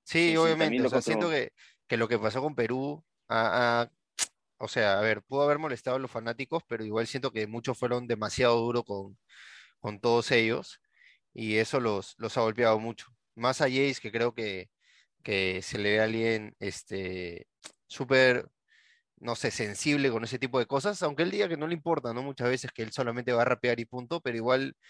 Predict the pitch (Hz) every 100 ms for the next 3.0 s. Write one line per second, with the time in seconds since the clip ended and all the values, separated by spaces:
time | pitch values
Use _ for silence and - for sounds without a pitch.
0 | - - - 135 - 117 117 127 107 -
1 | - 120 131 120 127 180 254 143 - 110
2 | 101 95 117 104 87 95 180 165 156 151